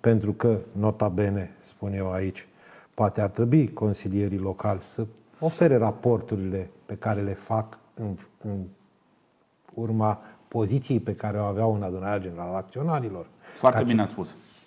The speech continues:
Speaker 1: că
Speaker 2: Foarte,
Speaker 1: aceste aduna-,
Speaker 2: da.
Speaker 1: adunări au funcționat.
Speaker 2: Da, foarte bine ați
Speaker 1: Și
Speaker 2: spus.
Speaker 1: aveți oameni care au fost acolo și nu numai dumneavoastră, toți ar trebui să dea seama.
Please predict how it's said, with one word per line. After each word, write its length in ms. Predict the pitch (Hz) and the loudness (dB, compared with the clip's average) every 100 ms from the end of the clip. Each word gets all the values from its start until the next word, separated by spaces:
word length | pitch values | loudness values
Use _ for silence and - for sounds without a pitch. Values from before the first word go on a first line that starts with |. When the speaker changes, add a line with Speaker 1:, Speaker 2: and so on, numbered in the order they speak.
| _ - | _ -10
Speaker 1:
că 100 | 101 | 2
Speaker 2:
Foarte, 240 | 180 208 | 4 6
Speaker 1:
aceste 100 | 147 | 4
aduna-, 320 | 110 110 170 | 4 4 4
Speaker 2:
da. 180 | 120 - 98 | 2 -2 -4
Speaker 1:
adunări 400 | 95 104 110 117 | 0 4 4 4
au 120 | 107 | 0
funcționat. 680 | 101 110 98 135 165 156 - - - | 0 -2 0 4 6 6 2 -18 -14
Speaker 2:
Da, 180 | - 127 | -2 -2
foarte 360 | - 127 123 120 | 0 0 0 -2
bine 160 | 113 | -2
ați 100 | 110 | -4
Speaker 1:
Și 60 | - | -2
Speaker 2:
spus. 120 | 98 | 2
Speaker 1:
aveți 240 | 110 107 110 | 2 2 0
oameni 560 | 98 90 98 139 160 - - | 0 -2 0 2 2 -2 -18
care 220 | - 95 | -8 -4
au 60 | 90 | -4
fost 340 | - 104 - | -4 -6 2
acolo 400 | 131 - 156 110 | 2 6 6 6
și 140 | 92 139 | 2 4
nu 60 | |
numai 200 | 175 156 | 8 8
dumneavoastră, 400 | 120 110 90 - - | 6 2 0 -8 0
toți 280 | 165 185 123 | 4 6 4
ar 80 | |
trebui 260 | 101 101 92 | 2 -4 -6
să 120 | - | -8
dea 160 | 92 90 | -10 -12
seama. 380 | - - - | -14 -20 -20